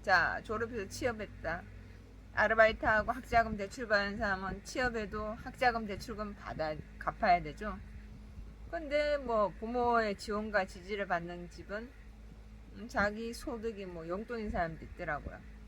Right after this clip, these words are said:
세상 불공평하죠, 여기까지 하게 되면.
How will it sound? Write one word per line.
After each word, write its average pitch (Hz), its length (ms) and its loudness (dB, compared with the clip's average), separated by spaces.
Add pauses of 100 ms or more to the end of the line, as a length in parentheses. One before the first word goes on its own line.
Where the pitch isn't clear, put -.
(1900)
세상 285 520 4
불공평하죠, 254 1160 4
여기까지 156 440 -2
하게 135 180 -10
되면. - 200 -12